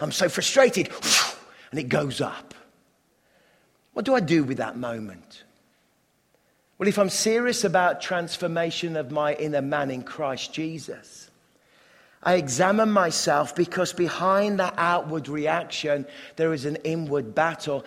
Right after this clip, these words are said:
and that inward battle is linked to something that I hold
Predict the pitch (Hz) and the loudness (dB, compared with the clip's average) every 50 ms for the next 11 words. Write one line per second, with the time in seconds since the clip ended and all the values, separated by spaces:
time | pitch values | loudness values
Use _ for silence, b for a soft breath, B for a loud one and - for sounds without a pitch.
0 | B B B B 156 165 165 156 165 - - 170 175 180 175 165 165 147 117 - | B B B B -2 0 2 0 0 0 -2 -2 -2 -2 -2 -2 -2 -4 0 0
1 | 160 160 180 170 - - 160 151 139 135 B B B B B 165 160 127 139 156 | 0 2 2 0 -4 -4 -4 -2 -2 -4 B B B B B -4 -4 -4 -2 -2
2 | 165 170 170 170 165 - - B B B - - 160 - - - - 185 190 190 | -2 -2 -4 -6 -8 -12 -16 B B B -10 -8 -8 -6 -4 0 0 2 2 0
3 | 185 - - 170 160 151 156 151 156 151 156 143 - - 156 160 160 160 156 156 | -2 -6 -6 -6 -2 -2 0 0 2 2 0 0 -2 -2 0 2 2 2 2 0
4 | 156 156 147 - | -2 -4 -6 -10